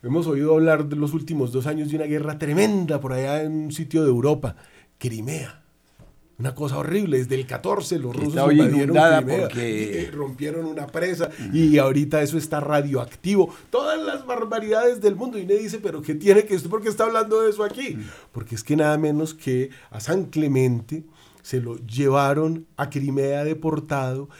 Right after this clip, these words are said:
Speaker 1: le pusieron un ancla en el cuello y lo arrojaron al mar, así lo martirizaron. Todos fueron martirizados. Este en Crimea, por eso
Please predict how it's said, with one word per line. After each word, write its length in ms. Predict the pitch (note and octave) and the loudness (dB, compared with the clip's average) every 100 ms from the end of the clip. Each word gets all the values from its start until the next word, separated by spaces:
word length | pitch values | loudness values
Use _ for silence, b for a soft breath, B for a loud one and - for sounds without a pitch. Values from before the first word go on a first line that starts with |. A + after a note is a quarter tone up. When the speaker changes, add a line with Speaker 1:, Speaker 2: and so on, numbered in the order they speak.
| B | B
Speaker 1:
le 160 | B2 B2+ | -8 -8
pusieron 500 | B2 - B2+ C3+ D3 | -8 -6 -4 -2 -2
un 160 | D3 D#3+ | 0 2
ancla 520 | E3 E3 D#3+ D#3 D3+ | 2 2 0 2 4
en 160 | F3+ | 6
el 200 | E3+ D3+ | 6 4
cuello 440 | - D#3 C#3 C#3+ D3 B | 4 4 4 0 -4 B
y 120 | B2+ | -2
lo 120 | C3+ B2+ | 0 0
arrojaron 580 | B2 B2 A2+ C#3+ D#3+ | -2 -4 -4 -2 0
al 140 | C#3 B2 | 0 0
mar, 200 | D3 B2+ | -2 -2
así 160 | A2 C3+ | -4 -4
lo 120 | D3 | -2
martirizaron. 680 | B2+ - A2+ G#2 C3 G#2 F2+ b b - | -2 -4 -10 -6 -8 -8 -14 b b -2
Todos 300 | C3 B2+ C3 | 0 2 0
fueron 260 | C#3 C3 C3+ | -2 0 -2
martirizados. 680 | B2 - A2 B2 D#3 D3+ D3+ B B | -4 -6 -8 -4 -2 -2 -8 B B
Este 340 | D#3 D3 F3 | -6 0 2
en 120 | F3 E3+ | 2 2
Crimea, 520 | D#3 C#3+ F#3+ E3+ - | 0 4 4 2 0
por 140 | C3+ | -4
eso 260 | C3+ D#3 | -2 -2